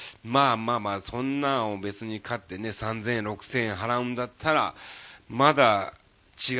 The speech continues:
うものを、もうちょっとね、お金ね、余裕があればね、えー、遊びがてら買ってもいいかなと思いますが、うん。まあ、どっちかっていうと、僕もヒデさんよりっちゃよりなの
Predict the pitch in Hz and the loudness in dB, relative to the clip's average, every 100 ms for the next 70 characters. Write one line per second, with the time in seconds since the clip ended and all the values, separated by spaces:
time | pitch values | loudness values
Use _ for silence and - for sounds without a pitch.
0 | 123 117 131 127 117 110 - 120 170 196 | 2 2 0 0 0 -2 -6 -2 2 2
1 | 196 214 - 127 135 170 117 107 110 117 | 0 -4 2 2 2 2 2 -2 -2 -2
2 | 120 127 120 120 151 175 175 175 175 139 | -2 0 0 2 2 4 8 8 8 6
3 | 101 123 185 156 - - - 110 110 98 | 2 6 6 6 2 -20 -10 -2 0 0
4 | 92 90 87 87 85 85 82 110 117 127 | -2 -4 -8 -8 -10 -10 0 0 2 0
5 | 127 123 127 117 104 - - 120 107 107 | 2 0 0 0 -2 -4 -4 -4 -4 -4
6 | - 107 101 - 101 98 95 92 95 80 | -4 -4 -4 -2 -2 -2 -4 -4 -4 -4
7 | - - - - 117 120 90 - _ - | -8 -16 -16 -8 -2 -2 -2 -10 _ -20
8 | - _ - 165 131 151 - - 170 - | -20 _ 6 6 6 0 -2 2 2 2
9 | 127 117 101 104 92 - _ _ _ _ | 0 0 2 2 0 -4 _ _ _ _
10 | _ _ 123 135 151 151 135 110 104 156 | _ _ -6 -2 0 2 2 0 -4 0
11 | 190 190 185 185 180 175 170 170 170 190 | 0 0 -2 -2 -4 -4 -4 -4 2 2
12 | 262 285 - 101 92 107 120 139 143 | 2 -2 -2 -2 0 -2 -2 -4 -4